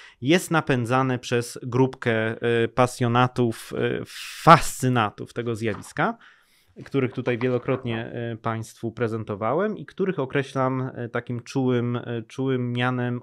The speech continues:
ufoszajki. Oni są albo publicystami, albo naukowcami, albo osobami związanymi z rządem, którzy po prostu mają przekonanie, że na Ziemi funkcjonuje jakaś nieludzka inteligencja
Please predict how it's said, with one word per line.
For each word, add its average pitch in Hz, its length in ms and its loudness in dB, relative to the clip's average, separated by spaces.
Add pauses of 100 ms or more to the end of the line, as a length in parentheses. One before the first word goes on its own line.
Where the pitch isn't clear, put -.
ufoszajki. - 920 0 (420)
Oni 151 220 2
są 131 440 0 (140)
albo 127 300 2
publicystami, 160 920 -2
albo 113 280 0
naukowcami, 156 800 0
albo 120 280 2
osobami 113 460 0
związanymi 110 580 -2
z 123 80 -6
rządem, 165 560 2 (420)
którzy 220 280 -2
po 170 100 2
prostu 143 280 0
mają 139 340 4
przekonanie, 117 640 -4
że 127 140 0
na 151 180 2
Ziemi 117 340 0
funkcjonuje 123 760 -2
jakaś 120 420 0
nieludzka 110 420 -4
inteligencja 104 680 -6